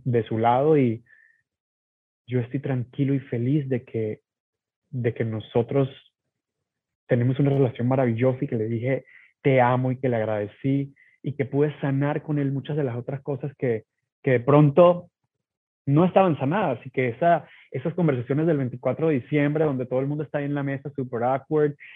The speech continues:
y que no sabes, es porque hay cosas en el medio que no te permiten, pero cuando realmente hablamos de corazón, y cuando culpamos responsablemente, no hay manera para el otro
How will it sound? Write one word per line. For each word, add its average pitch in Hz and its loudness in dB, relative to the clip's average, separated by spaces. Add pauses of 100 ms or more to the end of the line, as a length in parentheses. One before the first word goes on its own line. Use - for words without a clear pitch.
(140)
y 135 -4
que 139 2
no 135 -2
sabes, 160 -2
es 147 -6
porque 160 -4
hay 147 -4
cosas 156 -6
en 156 -2
el 123 -2
medio 143 -2
que 139 -10
no 127 -8
te 147 -8
permiten, 113 -8
pero 113 -4
cuando 117 0 (540)
realmente 127 4
hablamos 143 0
de 139 0
corazón, 107 -10 (180)
y - -6
cuando 113 -2
culpamos 135 2
responsablemente, 117 -4 (1500)
no 123 4
hay 123 2
manera 131 0
para 117 -2
el 107 -6
otro 113 -4